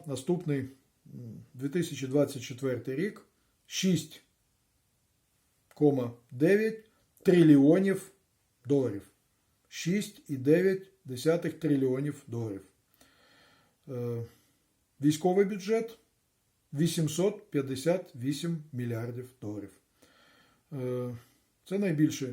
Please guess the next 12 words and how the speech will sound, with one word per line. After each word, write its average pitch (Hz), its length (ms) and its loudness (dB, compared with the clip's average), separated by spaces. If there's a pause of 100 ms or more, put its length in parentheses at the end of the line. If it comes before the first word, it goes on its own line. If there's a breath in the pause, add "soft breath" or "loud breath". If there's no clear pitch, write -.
(160)
звичайно, 127 400 -4
бюджет, 131 540 -6
і 143 60 -6
ледь 143 240 -2
не 135 80 -6
половина 135 600 -2 (100)
загальносвітового, 127 1400 -4 (480)
м, 160 320 -10 (220)
світових 170 520 -4 (340 loud breath)
військових, 185 580 2 (160)
м, 156 400 -10 (880)
витрат. 170 460 0